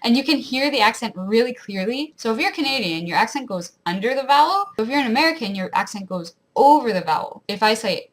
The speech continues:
out or about or boat, I'm saying out, about, boat. If you're American, you're saying out, about, boat. I, it's hard to say as a Canadian.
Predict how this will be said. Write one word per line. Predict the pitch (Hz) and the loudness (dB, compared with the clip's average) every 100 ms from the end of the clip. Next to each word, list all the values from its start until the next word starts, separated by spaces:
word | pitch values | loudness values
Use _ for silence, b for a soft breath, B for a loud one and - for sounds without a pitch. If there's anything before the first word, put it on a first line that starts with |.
| - | 4
out | 349 233 233 - - _ _ | 6 6 2 -6 -14 _ _
or | - 185 | -6 -4
about | 180 330 285 220 - | 0 4 4 4 -2
or | 185 175 | -4 -4
boat, | 185 320 233 226 - _ _ _ _ | 4 6 6 0 -10 _ _ _ _
I'm | 190 208 | -6 -4
saying | - 208 196 185 _ _ _ - | -2 -2 -2 -6 _ _ _ 6
out, | 254 - - - - _ _ _ _ _ | 6 4 -4 -20 -20 _ _ _ _ _
about, | - 175 240 240 165 - - - _ - | -14 -2 2 2 2 -4 -18 -20 _ -20
boat. | 180 262 262 - - _ _ | -4 2 2 2 -8 _ _
If | - | -10
you're | 208 | -4
American, | 233 427 - 202 180 | 4 4 4 -2 -4
you're | 180 | -4
saying | 190 185 180 _ _ | -4 -4 -6 _ _
out, | 208 254 202 - - - _ b _ _ _ _ _ - | 8 8 6 0 -8 -12 _ b _ _ _ _ _ -10
about, | 180 247 277 208 180 - - _ _ _ - | 6 10 10 10 4 -4 -12 _ _ _ -4
boat. | 185 269 214 - - - - | 8 10 10 4 -4 -12 -6
I, | 220 | -2
it's | 226 - | -2 2
hard | 330 240 | 0 2
to | |
say | - 220 | 4 4
as | 202 | 4
a | 180 | -2
Canadian. | 190 170 151 151 | -4 -4 -4 -8